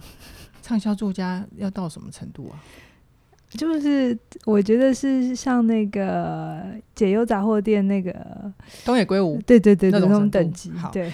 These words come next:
Speaker 1: 所以呢，我们的男主角呢，默默无闻的小作家就在家里面当家庭主妇。
Speaker 2: 小编剧啦，
Speaker 1: 小编剧。
Speaker 2: 他，他曾经帮电视台写过几集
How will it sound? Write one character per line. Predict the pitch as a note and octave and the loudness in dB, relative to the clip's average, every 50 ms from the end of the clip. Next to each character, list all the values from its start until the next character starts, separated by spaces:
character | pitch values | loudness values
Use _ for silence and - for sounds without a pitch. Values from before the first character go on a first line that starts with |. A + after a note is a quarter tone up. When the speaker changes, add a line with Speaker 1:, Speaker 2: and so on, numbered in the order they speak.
| - | -12
Speaker 1:
所 | - - A#3 A#3+ | -6 -4 -2 -2
以 | A#3+ | -2
呢， | G3 E3+ | -2 -4
我 | - E3+ | -6 -6
们 | F3 F#3 F3+ | -4 -4 -4
的 | F#3 | -4
男 | F3+ F3 F3 F3+ | -4 -4 -4 -4
主 | F3 F#3 F#3+ | -4 -4 -4
角 | G3 G3 D#3+ C#3+ C#3 | -4 -4 -6 -6 -6
呢， | C#3+ D3 D3 D3 | -8 -8 -6 -4
默 | F3+ F#3+ F#3+ | -4 -2 -2
默 | F#3+ G3 G3 F#3 | 0 0 -2 -2
无 | D#3+ D3+ D#3+ | -2 -4 -4
闻 | E3 D3+ D3 | -6 -6 -8
的 | C#3+ D3+ | -8 -10
小 | D#3 - C#3+ | -10 -12 -12
作 | D3 - F3 | -10 -10 -10
家 | E3 D#3 D#3 D3+ D3+ | -10 -10 -10 -12 -10
就 | D#3 - D#3+ | -10 -12 -10
在 | D#3+ E3+ E3 D#3 | -10 -10 -10 -10
家 | - D#3+ D3+ D3+ | -10 -10 -10 -10
里 | C#3 - | -10 -10
面 | D3+ E3 E3+ D#3+ E3 E3+ F3 G3 G#3 - _ _ _ | -10 -10 -10 -10 -10 -12 -12 -14 -16 -18 _ _ _
当 | - F#3 F3+ | -8 -8 -6
家 | F3 F#3 F3+ | -6 -6 -6
庭 | F#3 F3 | -8 -8
主 | F3 F#3+ - | -8 -10 -14
妇。 | - - - - | -16 -14 -12 -8
Speaker 2:
小 | - - G#3 F#3 | -6 -4 -4 -2
编 | F#3+ C4+ D4 D#4+ | -2 -2 -4 -4
剧 | D#4+ - E4+ C#4+ | -4 -2 0 0
啦， | G#3 E3+ F3 | 0 -2 -6
Speaker 1:
小 | F3+ - F3 | -8 -6 -4
编 | F#3 F#3+ G3+ | -2 0 0
剧。 | G#3+ | 2
Speaker 2:
他， | G#3 D#4 | 2 0
他 | D4+ - | 0 2
曾 | C#4+ A#3 A3 | 4 4 4
经 | A3+ A#3 A#3 | 4 4 2
帮 | A#3 A#3 A3+ A#3 A#3 B3 - - - - - - _ _ _ | 2 2 2 2 0 0 -4 -8 -20 -20 -20 -20 _ _ _
电 | - C4 B3 A#3 | 0 2 4 4
视 | A3 - B3+ A3+ | 4 2 0 -2
台 | F#3+ F3 F3+ | -2 -2 -2
写 | F3+ - - D#3 | -2 -4 -4 -4
过 | E3 G3+ G#3+ | -2 -2 -2
几 | G3 - - - D#3+ D3+ | -2 -4 -8 -14 -14 -14
集 | - - - E3+ D#3 D3 D#3 E3 F3+ F#3 G3 | -16 -14 -10 -10 -8 -6 -6 -6 -6 -6 -8